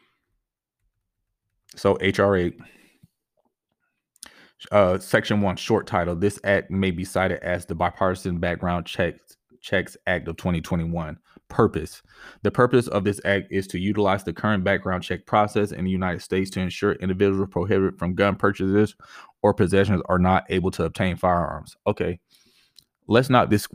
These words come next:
let, let's kill this, um, this thought process right now, this argument right now. So they're saying the whole purpose of this, it, whole purpose of this is to combat illegal individuals from possessing firearms. Now, one,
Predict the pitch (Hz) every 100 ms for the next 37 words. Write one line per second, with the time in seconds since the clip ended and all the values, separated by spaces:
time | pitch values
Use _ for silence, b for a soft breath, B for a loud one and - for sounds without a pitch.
0 | - 58 110 - - - - 113 117 -
1 | - 110 98 101 - 87 85 80 92 -
2 | - 95 - 85 80 82 78 80 85 78
3 | 82 73 - _ _ _ _ 98 95 -
4 | 90 87 82 85 85 85 B B 98 107
5 | 120 110 95 113 107 - 101 92 92 92
6 | 92 - 92 98 - - - 120 104 -
7 | 123 110 95 87 95 - 90 - 92 -
8 | 98 92 92 80 - b b b _ _
9 | _ _ - 101 95 107 98 92 92 101
10 | _ - 101 87 92 87 85 - 87 -
11 | 87 87 87 82 80 80 71 - - b
12 | b b 107 101 104 104 95 98